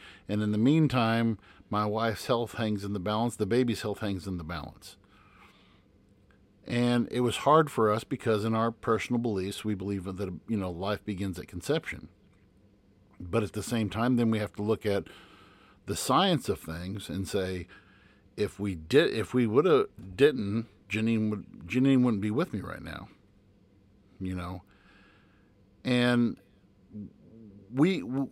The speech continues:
you, you can't just make an, a, a,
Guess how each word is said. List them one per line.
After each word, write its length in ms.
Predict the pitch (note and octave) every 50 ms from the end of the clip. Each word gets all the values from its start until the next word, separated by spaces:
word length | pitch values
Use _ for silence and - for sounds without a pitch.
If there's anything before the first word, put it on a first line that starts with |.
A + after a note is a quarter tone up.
| - -
you, 460 | B2+ C#3 C3+ C3 C3+ C#3+ D3 C3 - -
you 220 | - C3 C3+ C3+ B2
can't 360 | - - G3+ F#3+ F#3+ E3+ C#3+
just 200 | C#3+ C#3 - -
make 260 | C#3+ C3 B2+ A2 -
an, 260 | A2 A2 A2 G2+ - - _ _ _ _ -
a, 460 | G#2 G2 G2 G2+ F#2+ - - - -
a, 60 | -